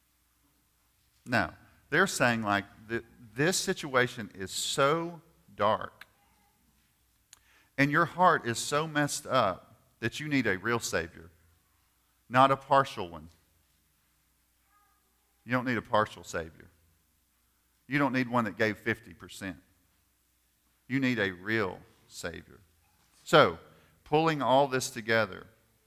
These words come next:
he is going to show you both that the law of God is the foundational thing. That is what we stand upon. And he's also gonna show you that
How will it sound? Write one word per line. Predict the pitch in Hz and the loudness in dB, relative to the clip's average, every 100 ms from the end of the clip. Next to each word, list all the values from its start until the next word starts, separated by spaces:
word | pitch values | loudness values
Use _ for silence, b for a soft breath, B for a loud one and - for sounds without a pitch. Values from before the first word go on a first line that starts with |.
| _ _ _ _ _ | _ _ _ _ _
he | 151 | 0
is | 165 - | 0 0
going | 147 139 | 0 0
to | 131 | -2
show | 120 - 156 165 | -4 0 2 2
you | 123 107 | 0 -2
both | 98 127 123 | 2 2 2
that | 117 104 | -2 -4
the | 110 | -4
law | 101 110 139 156 | -2 2 4 4
of | 123 113 | 2 -2
God | 127 127 117 101 | 2 4 4 2
is | - 135 135 | -2 -2 -2
the | - | -6
foundational | 113 123 117 117 123 123 117 107 | -6 -2 0 2 0 -4 -10 -6
thing. | 127 120 95 | -4 -2 2
That | 113 123 | 2 2
is | 135 | -4
what | 127 120 | -4 -6
we | 110 120 | -6 -8
stand | - - 117 120 | -8 -6 -4 -4
upon. | 104 98 90 87 87 _ b b b | -6 -6 -8 -10 -16 _ b b b
And | 127 | 0
he's | 139 131 | 0 2
also | 127 185 - 135 | 4 4 2 -2
gonna | 127 127 | -2 -4
show | 113 - 139 | -4 0 0
you | 143 127 107 | 0 -4 -2
that | 107 107 | 2 2